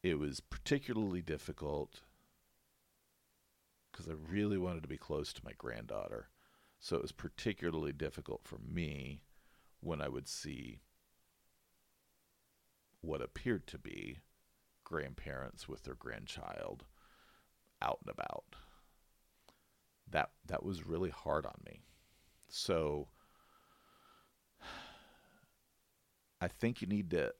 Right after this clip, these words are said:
allow yourself to experience some of those emotions. Not gonna be fun, promise you that.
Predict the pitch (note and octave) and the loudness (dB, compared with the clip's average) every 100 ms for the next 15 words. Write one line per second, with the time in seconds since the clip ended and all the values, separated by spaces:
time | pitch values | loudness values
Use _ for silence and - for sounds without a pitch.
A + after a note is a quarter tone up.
0 | _ _ _ _ _ _ _ _ F#2 E2 | _ _ _ _ _ _ _ _ 4 6
1 | C#2+ D2+ E2 F2+ - G2 G2 F#2+ - - | 6 4 4 2 2 2 0 -2 -6 -4
2 | F#2+ F2 E2+ E2 D#2+ E2+ - D#2 - - | -2 0 0 0 -2 -6 -8 -6 -6 -6
3 | - A#1+ C2+ E2 G2+ - - - G#2+ G#2+ | -6 -2 0 0 0 -4 -10 -4 2 4
4 | G#2+ G2+ G#2 G#2 G#2+ - A2+ A#2+ B2 - | 6 6 4 4 4 2 -2 -2 -6 -10
5 | - _ _ _ _ _ _ _ _ _ | -18 _ _ _ _ _ _ _ _ _
6 | _ _ _ _ _ _ _ _ _ _ | _ _ _ _ _ _ _ _ _ _
7 | F2+ F#2 A2+ A2+ A#2+ A2+ G#2+ - G#2+ D2+ | 0 6 6 6 2 4 2 4 2 2
8 | G1+ F2 _ - _ - A2 F#2+ - D2 | -2 -12 _ -20 _ 2 4 4 0 -2
9 | C#2+ B1+ G1+ | 0 2 0